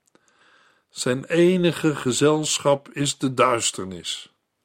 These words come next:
Psalm achtentachtig, vers zeventien tot en met negentien. "Uw toorn gaat als vuur over mij heen. En ik word vernietigd door wat u mij aandoet. Ik kan er niet aan ontkomen.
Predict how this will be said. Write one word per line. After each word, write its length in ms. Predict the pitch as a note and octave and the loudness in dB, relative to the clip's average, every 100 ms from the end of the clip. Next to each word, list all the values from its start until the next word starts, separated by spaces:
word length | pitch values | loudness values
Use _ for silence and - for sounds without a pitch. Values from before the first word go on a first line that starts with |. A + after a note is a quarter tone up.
| _ _ _ _ _ _ _ _ _ _ | _ _ _ _ _ _ _ _ _ _
Psalm 380 | - A#2 B2 C#3 | -2 2 2 0
achtentachtig, 880 | - F3+ - D3 C3+ F3 E3+ - C3+ | 0 0 0 -10 -2 2 2 0 -8
vers 300 | - B2 A2 | -4 -2 0
zeventien 640 | - D#3+ D#3 C3 - C3+ C3 | 2 6 4 2 -4 -4 -2
tot 240 | C#3 C3 | 0 0
en 60 | A#2+ | 0
met 200 | A#2 A2+ | -2 -2
negentien. 760 | A#2+ C#3 C#3+ - F#2 F2 D#2 - _ _ _ _ _ _ - | -2 0 0 -2 -12 -18 -18 -20 _ _ _ _ _ _ -2
"Uw 340 | G3+ G3+ E3+ | 0 2 0
toorn 400 | - F3+ E3+ A#2 | 4 6 6 2
gaat 300 | - C#3+ C#3+ | 0 2 4
als 200 | C3+ B2 | 2 0
vuur 400 | - G3+ F#3+ D#3+ | 0 4 4 4
over 320 | C3+ C#3 B2+ | 4 2 2
mij 180 | A#2 A2 | 0 2
heen. 400 | A2+ C#3+ A#2+ F2 _ _ _ _ _ _ _ _ _ | 2 0 -2 -8 _ _ _ _ _ _ _ _ _
En 180 | - D#3+ | 0 2
ik 180 | G3 - | 2 4
word 220 | F3+ F3+ | 2 2
vernietigd 600 | - D#3+ G#3+ G3 C#3 - | 0 2 2 2 -2 2
door 200 | C3+ C3+ | 4 6
wat 240 | C#3 D3 - | 4 2 0
u 160 | G3 | -2
mij 240 | F3+ C#3+ C#3+ | 2 2 4
aandoet. 640 | D#3+ F#3+ F3 A2 - - _ _ _ _ _ _ _ | 4 4 2 -2 -4 -18 _ _ _ _ _ _ _
Ik 140 | - - | -6 0
kan 260 | F3 F3+ | 2 2
er 80 | D#3 | 0
niet 240 | C#3 C3 | -2 -2
aan 180 | C#3 B2+ | 2 2
ontkomen. 720 | B2 A2+ - E3+ F#3 D#3 F#2 | 2 -2 2 4 6 4 -2